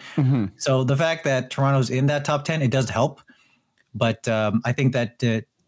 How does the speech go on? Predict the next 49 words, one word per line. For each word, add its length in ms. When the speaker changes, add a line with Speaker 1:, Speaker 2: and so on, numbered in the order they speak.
Speaker 2:
you 80
know, 60
at 80
the 100
end 80
of 60
the 80
day, 140
it's, 120
it's 160
how 220
does 160
it 60
appeal 320
to 140
the 80
players? 560
Like, 120
we, 180
we 140
can 80
appeal 320
to, 160
like, 260
investors 640
and 140
fans 300
and 80
whatever, 320
but, 340
and 260
that's, 260
that's 260
all 140
good. 400
But 220
I 80
think 160
the 80
fact 220
that 260
the, 260
the 100
Raptors 320
have 120
gotten 260
up 120
to 100
tenth 320